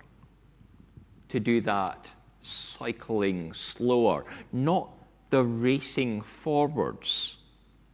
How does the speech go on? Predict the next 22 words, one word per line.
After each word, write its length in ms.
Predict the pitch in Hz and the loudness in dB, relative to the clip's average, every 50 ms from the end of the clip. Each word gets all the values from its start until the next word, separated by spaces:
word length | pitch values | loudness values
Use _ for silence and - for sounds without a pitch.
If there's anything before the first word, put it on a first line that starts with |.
| _ _ _ _ _ _ _ _ _ _ _ _ _ _ _ _ - - _ _ _ _ _ - - _ | _ _ _ _ _ _ _ _ _ _ _ _ _ _ _ _ -20 -20 _ _ _ _ _ -20 -4 _
but 220 | - 117 - - | 0 0 2 0
the 80 | - 113 | -2 -2
getting 500 | 107 - 123 131 - - 165 160 160 151 | -2 0 -2 -2 -2 -2 -4 -2 0 0
the 100 | 151 139 | 0 0
balance 840 | 139 - - 135 139 131 123 123 113 110 107 98 - - - - - | -2 -2 -2 -2 0 2 2 2 2 0 -2 -4 -6 -8 -10 -6 -4
right 500 | 113 113 110 107 101 - - - - - - - | -2 0 0 0 -2 -4 -6 -12 -14 -14 -12 -6
in 160 | - 98 98 92 | -4 -4 -2 -2
our 180 | 90 90 87 | -2 -4 -4
life. 720 | 80 92 92 92 92 87 73 - - - - - - - - - _ _ _ _ - - - _ _ _ _ _ _ _ _ _ _ _ _ - - _ _ _ _ _ _ _ - | -4 -4 -2 -2 -2 -2 -4 -6 -10 -16 -18 -18 -18 -20 -20 -20 _ _ _ _ -20 -20 -20 _ _ _ _ _ _ _ _ _ _ _ _ -20 -20 _ _ _ _ _ _ _ -4
Getting 380 | - 127 135 - - 160 151 143 | 0 0 0 0 0 0 2 2
the 80 | 131 | 2
balance 540 | 131 135 131 127 127 123 120 113 - - - | 4 4 4 6 6 4 2 0 -2 -2 2
right 580 | 131 120 113 104 101 - - - - - - - - _ _ _ _ _ _ _ _ _ _ _ _ - | 4 4 4 4 2 -2 -6 -10 -16 -18 -18 -20 -20 _ _ _ _ _ _ _ _ _ _ _ _ -8
to 100 | - 135 | -6 -4
see 400 | 123 - - - 175 165 165 165 - | -4 -2 2 4 6 8 6 6 6
others 880 | - 143 151 151 156 147 120 87 76 - - - - - - - - - _ _ _ _ _ _ _ _ _ _ _ _ - | 2 -2 0 2 2 2 2 2 0 -4 -10 -12 -12 -12 -14 -14 -18 -20 _ _ _ _ _ _ _ _ _ _ _ _ -6
as 280 | - 104 107 104 101 101 - - | -2 -2 -2 -2 -4 -8 -12 -4
God 400 | - - 110 107 107 107 110 101 | 2 4 6 6 6 6 4 2
sees 520 | - - - - - 104 95 87 78 - - | -2 -6 -6 -4 -2 -2 -2 -2 -4 -6 -6
them, 280 | - 76 76 71 - - - - - _ _ _ _ _ _ _ _ - - - - - - - | -8 -8 -8 -10 -14 -18 -20 -20 -20 _ _ _ _ _ _ _ _ -20 -20 -20 -20 -20 -6 2
with 320 | - 202 208 202 - 104 | 4 4 4 4 2 -2
love, 640 | 110 113 117 120 113 101 90 - - - - - - | -2 0 2 2 2 0 0 -4 -10 -18 -20 -20 -20